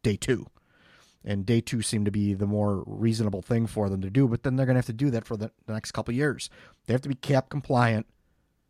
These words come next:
the day the season starts. And then the, that money, they can go over the cap, you know, but they have to be also as close to the cap ceiling as possible to be able to maximize that money.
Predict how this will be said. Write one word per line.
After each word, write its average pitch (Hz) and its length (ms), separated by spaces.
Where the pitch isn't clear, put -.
the 113 80
day 127 180
the 120 80
season 117 300
starts. - 500
And 123 200
then 139 340
the, 127 220
that 120 240
money, 143 480
they 131 100
can 127 160
go 135 240
over 165 240
the 110 100
cap, - 440
you 123 100
know, 123 100
but 135 280
they 135 120
have 160 240
to 151 80
be 139 400
also 139 540
as 170 200
close - 420
to 190 100
the 135 120
cap - 440
ceiling 139 480
as 101 120
possible 143 460
to 120 100
be 120 60
able 113 140
to 107 80
maximize 120 520
that 113 180
money. 117 340